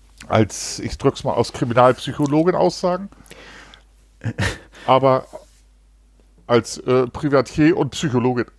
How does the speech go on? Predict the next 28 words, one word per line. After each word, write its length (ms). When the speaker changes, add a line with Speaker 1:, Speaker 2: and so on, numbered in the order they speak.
Speaker 2:
Da 220
kommen 240
wir 80
Speaker 1:
Film. 160
Speaker 2:
dann, 100
da 80
kommen 200
wir 40
dann 100
noch 140
zu, 260
weil 140
da 80
müssen 180
wir 60
auch 100
technikmäßig 580
noch 120
arbeiten, 400
müssen 200
noch 60
ein 80
paar, 120
bisschen 260
ein 40
paar 120
Sachen 240
besprechen. 440